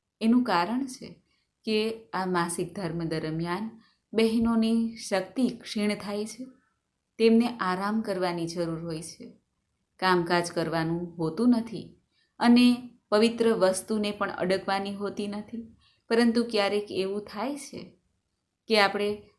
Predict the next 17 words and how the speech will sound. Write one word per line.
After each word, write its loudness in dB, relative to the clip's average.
પવિત્ર 0
વસ્તુને -2
અડાઈ 0
જાય -4
છે, -14
ખબર 0
હોતી 0
નથી. -10
બહાર 2
પવિત્ર -2
સ્થાનોમાં -4
હોય -8
ત્યારે 0
પણ -6
માસિક -4
ધર્મમાં -4
થાય -8